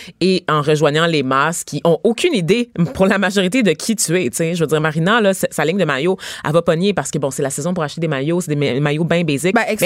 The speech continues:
Speaker 2: excuse-moi.
Speaker 1: les gens
Speaker 2: Ah
Speaker 1: savent
Speaker 2: ouais ?
Speaker 1: c'est qui, tu
Speaker 2: Ah
Speaker 1: sais ?
Speaker 2: ouais, mais moi, ma fille, la première affaire que j'ai su, c'est que on était au Simons, puis elle voulait un maillot Marina Bastarache.
Speaker 1: Ah ouais, hein ?
Speaker 2: C'est parce que ça s'adresse pas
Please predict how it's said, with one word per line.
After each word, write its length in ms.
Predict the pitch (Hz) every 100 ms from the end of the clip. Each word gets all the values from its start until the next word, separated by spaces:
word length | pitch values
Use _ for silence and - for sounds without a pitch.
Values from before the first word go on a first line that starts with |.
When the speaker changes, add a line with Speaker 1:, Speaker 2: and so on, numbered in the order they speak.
| -
Speaker 2:
excuse-moi. 360 | 254 226 226 370
Speaker 1:
les 160 | 175
gens 280 | 151 151 220
Speaker 2:
Ah 60 | 190
Speaker 1:
savent 120 | 233 381
Speaker 2:
ouais ? 40 | 508
Speaker 1:
c'est 140 | 156
qui, 240 | - - 294
tu 80 |
Speaker 2:
Ah 140 | 233 277
Speaker 1:
sais ? 80 | 277
Speaker 2:
ouais, 80 | 381
mais 120 | 262 196
moi, 100 | 220
ma 180 | 214
fille, 220 | 208 254 254
la 60 |
première 280 | 247 226 262
affaire 320 | 233 226 240
que 100 | 240
j'ai 180 | 202 202
su, 200 | 185 254
c'est 160 | - 220
que 480 | 202 196 190 185
on 100 | 190
était 180 | 196 190
au 100 | 214
Simons, 260 | 214 190 208
puis 100 | 220
elle 140 | 208 185
voulait 140 | 196
un 40 | 196
maillot 240 | 185 190
Marina 320 | 190 185 190
Bastarache. 440 | 175 185 180 180 208
Speaker 1:
Ah 160 | 170
ouais, 220 | 151 240 180
hein ? 140 | 190 -
Speaker 2:
C'est 80 |
parce 220 | 247 240 -
que 120 | 311
ça 140 | 302
s'adresse 440 | 269 285 262 294
pas 100 | -